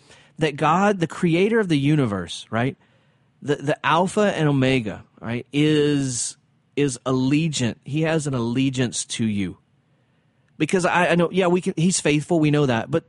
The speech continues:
but faithful, that word gets used so much, it almost doesn't mean anything anymore. So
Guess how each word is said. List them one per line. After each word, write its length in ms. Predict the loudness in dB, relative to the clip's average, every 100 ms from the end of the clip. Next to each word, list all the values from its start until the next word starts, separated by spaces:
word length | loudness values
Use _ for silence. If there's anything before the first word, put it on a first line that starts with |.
| -10
but 180 | -4 -4
faithful, 600 | -2 -2 -2 0 0 2
that 200 | 2 2
word 300 | 0 0 0
gets 220 | -4 -2
used 220 | 0 0
so 180 | 0 0
much, 260 | 2 2 0
it 80 | 0
almost 300 | 2 0 -2
doesn't 240 | -2 0
mean 200 | 2 2
anything 460 | 2 0 -2 0 0
anymore. 420 | 0 -2 -4 -10 _ _ _ _ _ _ -20 _ _ _ -6
So 280 | 0 0